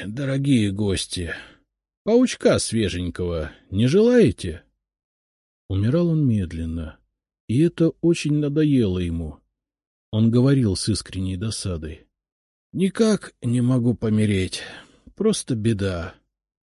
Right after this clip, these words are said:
Его бесстрашие перед смертью очень пугало Павла. Он будил меня по ночам и шептал: «Максимыч, кажись, помер он. Вот помрёт ночью,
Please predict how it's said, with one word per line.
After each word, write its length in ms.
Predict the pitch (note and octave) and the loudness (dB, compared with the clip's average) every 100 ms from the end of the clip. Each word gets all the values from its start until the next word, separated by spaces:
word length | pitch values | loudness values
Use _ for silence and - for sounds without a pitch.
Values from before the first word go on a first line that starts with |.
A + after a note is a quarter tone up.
| _ _ _ _ | _ _ _ _
Его 240 | E2+ E2+ F#2 | -8 -4 -4
бесстрашие 760 | F2 - - G2+ F#2+ - F2 | -4 -8 -6 -4 -4 -6 -10
перед 240 | - E2+ E2+ | -8 -8 -8
смертью 720 | - C3+ E3+ E3+ - D#3 - | -6 -4 -4 -4 0 0 0
очень 360 | C#3+ D3 D#3 D3+ | -2 -2 0 0
пугало 440 | E3+ E3+ D3+ G2+ | 2 4 4 2
Павла. 540 | F2 A2+ F#2+ E2 D#2+ - _ _ _ _ _ _ | -2 -2 -2 -4 -8 -12 _ _ _ _ _ _
Он 200 | F2+ F2+ | -4 -2
будил 300 | F#2 G2 F#2+ | 0 0 0
меня 260 | F2+ F2 E2+ | 0 -4 -6
по 120 | F2 | -4
ночам 400 | G2 - D3+ C#3+ | -4 -4 -2 -2
и 20 | |
шептал: 600 | - C3+ - G2 E2 - _ _ _ _ _ _ _ | -2 -6 -4 -6 -6 -10 _ _ _ _ _ _ _
«Максимыч, 600 | F#2+ - C#3 A#2+ G2 - _ _ _ _ _ _ _ | -10 -6 -2 -2 -2 -10 _ _ _ _ _ _ _
кажись, 420 | F#2 E2+ C3 - | -4 -2 -4 -6
помер 360 | - A2+ C#3 B2 | -4 -2 0 0
он. 220 | G2 F2 _ _ _ _ _ _ _ _ _ - | -2 -8 _ _ _ _ _ _ _ _ _ -4
Вот 240 | B2 - _ _ | -4 -4 _ _
помрёт 460 | E3 D#3+ F3+ D3 - | -4 2 2 2 2
ночью, 500 | A#2+ G2 - F2 | 2 0 -4 -10